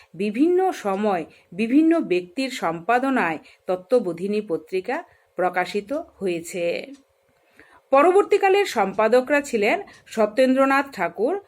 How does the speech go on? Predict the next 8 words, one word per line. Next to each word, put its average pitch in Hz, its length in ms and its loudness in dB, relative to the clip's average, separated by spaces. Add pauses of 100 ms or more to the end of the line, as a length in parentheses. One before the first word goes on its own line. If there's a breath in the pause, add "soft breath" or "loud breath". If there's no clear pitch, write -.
(140)
অযোধ্যানাথ 262 680 0 (100)
পাকরাশি, 190 720 -2 (300 soft breath)
হেমচন্দ্র, 269 680 2
আহ, 180 680 0
হেমচন্দ্র 262 600 2
বিদ্যারত্ন, 247 960 2 (380 soft breath)
দ্বিজেন্দ্রনাথ 302 720 4
ঠাকুর, 226 480 0